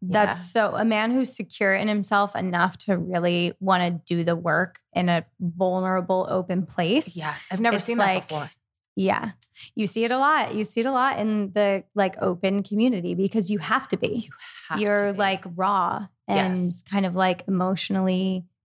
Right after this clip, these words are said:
Speaker 1: naked.
Speaker 2: Absolutely. And a lot of people don't understand that about open relationships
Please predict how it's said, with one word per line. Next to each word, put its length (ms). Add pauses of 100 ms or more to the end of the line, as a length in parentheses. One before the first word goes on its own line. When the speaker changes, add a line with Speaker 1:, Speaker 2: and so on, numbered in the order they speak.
(160)
Speaker 1:
naked. 520 (280)
Speaker 2:
Absolutely. 640
And 60
a 60
lot 180
of 60
people 300
don't 300
understand 500
that 200
about 560
open 220
relationships 560